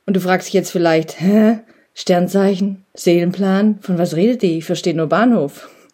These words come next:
Aber ich gehe eben davon aus, dass jeder Mensch einen Plan für dieses Leben hat. So eine Art To-Do-Liste, so stelle ich mir das einfach vor, die, äh, seine Seele gerne in diesem Leben erleben oder erfahren möchte oder, wenn du so willst, auch abarbeiten möchte. Es geht also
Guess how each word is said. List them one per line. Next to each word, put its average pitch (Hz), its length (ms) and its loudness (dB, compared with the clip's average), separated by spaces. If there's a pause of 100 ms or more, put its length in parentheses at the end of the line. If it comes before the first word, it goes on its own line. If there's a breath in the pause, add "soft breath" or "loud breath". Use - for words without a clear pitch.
(160)
Aber 247 440 0 (840 loud breath)
ich 269 220 0
gehe 233 160 2
eben 247 480 2
davon 208 280 0
aus, 202 380 0
dass - 380 -4
jeder 240 320 2
Mensch 135 420 0
einen 165 300 0
Plan 185 340 0
für - 140 -8
dieses 151 320 -4
Leben 143 280 0
hat. - 260 -10 (340)
So 175 140 -2
eine 180 160 0
Art 151 400 0
To-Do-Liste, 185 720 0
so - 140 -16
stelle - 240 -6
ich 147 80 -6
mir 147 80 -2
das 135 140 -8
einfach 139 300 -6
vor, 208 300 2 (560 loud breath)
die, 220 460 2
äh, 196 360 4
seine 170 360 0
Seele 175 420 0
gerne 202 320 2
in 214 80 2
diesem 190 320 0
Leben 202 320 2
erleben 185 600 0
oder 135 180 -2
erfahren 226 500 0
möchte 190 540 2
oder, 170 240 -2
wenn 160 160 0
du 165 100 -2
so 151 200 -2
willst, 156 340 0
auch 147 200 0
abarbeiten 139 640 -2
möchte. - 400 -8
Es - 140 -12
geht 233 220 0
also 147 360 -2